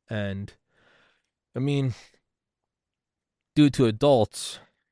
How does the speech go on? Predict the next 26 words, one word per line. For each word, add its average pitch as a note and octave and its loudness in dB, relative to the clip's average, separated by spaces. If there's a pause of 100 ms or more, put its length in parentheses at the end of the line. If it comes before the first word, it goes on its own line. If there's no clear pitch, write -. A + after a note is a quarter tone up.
(100)
you A2 -8
could G2+ -4
maybe G2+ -2
always F#2+ -6
argue, F#2 -8
like, E2 -12
"Yeah, G2 -6
well, E2+ -10
if - -14
an F#2 -10
adult F2 -10
really F#2 -10
wanted F2+ -12
to." - -16
I - -16
mean, G2+ -6
I G2 -4
had F#2+ -8
friends F2 -12
that - -16
lost F#2+ -16
their - -14
jobs. F2 -18
You F2+ -12
could F2 -14
say, - -16